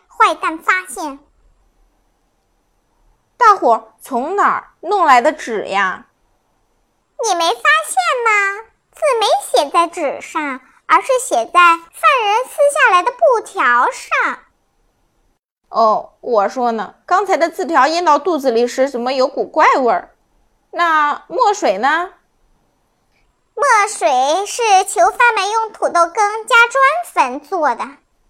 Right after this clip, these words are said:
Speaker 2: 从哪里弄的砖呢？”“
Speaker 1: 从监狱的砖墙上啊。”“
Speaker 2: 我明白了，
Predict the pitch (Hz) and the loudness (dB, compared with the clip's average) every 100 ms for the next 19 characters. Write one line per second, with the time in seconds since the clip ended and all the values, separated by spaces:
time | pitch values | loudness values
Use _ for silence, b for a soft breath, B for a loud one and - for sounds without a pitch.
0 | _ _ _ _ _ _ _ _ _ _ | _ _ _ _ _ _ _ _ _ _
1 | _ 370 403 392 359 523 381 370 349 311 | _ -6 0 2 2 2 0 -2 -2 -2
2 | 339 330 320 311 302 285 294 - _ _ | -2 -2 -2 -4 -4 -6 -8 -14 _ _
3 | _ _ _ _ _ - 349 359 480 480 | _ _ _ _ _ -6 -4 -4 -6 -2
4 | 571 571 587 539 - 285 - 523 554 679 | 0 2 2 2 2 0 2 2 2 -2
5 | - 370 277 302 440 539 480 440 403 381 | -2 0 0 -2 -4 -2 -2 -4 -6 -6
6 | 403 - _ _ _ _ _ _ _ _ | -10 -18 _ _ _ _ _ _ _ _
7 | _ _ _ _ _ _ _ _ _ - | _ _ _ _ _ _ _ _ _ -2
8 | 269 254 214 202 247 254 226 190 | 2 2 0 0 4 4 4 0